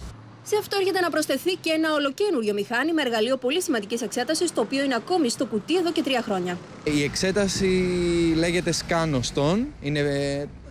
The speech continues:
Speaker 2: ε, της πυρηνικής ιατρικής. Είναι βασική εξέταση για τα οστά, για τους καρκινοπαθείς, και άρα δεν πραγματοποιείται στο μεγαλύτερο αντικαρκινικό νοσοκομείο μια βασικότατη εξέταση.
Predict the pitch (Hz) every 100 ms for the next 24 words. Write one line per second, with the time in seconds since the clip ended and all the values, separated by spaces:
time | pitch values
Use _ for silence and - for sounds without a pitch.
0 | - 127 139 135 131 - 143 131 123 160
1 | 156 120 92 104 165 226 262 - - -
2 | - 135 139 139 - 131 185 156 - 151
3 | 143 147 143 151 147 - - - - 127
4 | 131 117 113 - 147 170 220 254 143 123
5 | - 123 120 110 101 98 - 175 240 254
6 | - - - 160 165 160 156 156 151 151
7 | 151 147 143 - - - - 131 160 180
8 | 175 - 143 135 127 127 139 214 220 196
9 | 165 147 156 170 156 127 - 127 - 131
10 | 127 165 160 135 127 135 139 196 208 185
11 | 185 131 147 - 131 180 180 143 123 113
12 | - 175 185 214 - 262